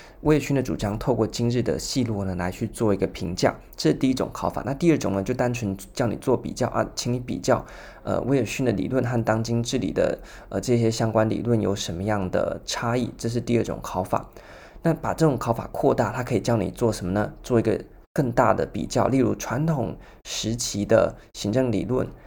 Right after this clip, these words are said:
那跟当代的行政理论有什么样的差异？那当代就是包含了N P A、N P M和N P S嘛。OK，那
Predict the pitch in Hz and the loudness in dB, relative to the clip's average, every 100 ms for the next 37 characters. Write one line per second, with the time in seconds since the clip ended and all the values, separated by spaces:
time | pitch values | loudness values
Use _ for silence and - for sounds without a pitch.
0 | - - - 127 123 - 131 131 - 131 | -20 -14 -4 -4 0 4 4 4 2 2
1 | 127 131 131 131 107 - 80 - - - | 2 -2 4 6 6 4 2 0 -8 -4
2 | 110 127 107 98 120 - 101 104 - 98 | 0 2 0 2 0 0 -4 -2 -4 -4
3 | 104 98 69 - - - 117 110 117 - | -2 0 -2 -4 -10 -6 -2 0 0 -2
4 | 120 117 107 117 110 104 107 117 101 104 | -4 0 0 2 0 0 -6 0 0 0
5 | 98 90 113 113 117 110 107 - - - | -2 -4 -2 -2 -2 -4 -4 -10 -20 -4
6 | 117 117 - 117 117 120 113 117 - - | 0 0 0 -2 -2 -2 -4 -4 -10 -6
7 | 123 - 117 - 110 107 113 104 113 - | -4 -2 -4 -2 -2 -2 -4 -2 -2 -2
8 | - 82 - - - - - - 113 110 | -4 -6 -6 -16 -18 -20 -12 -6 -2 0
9 | 123 | 0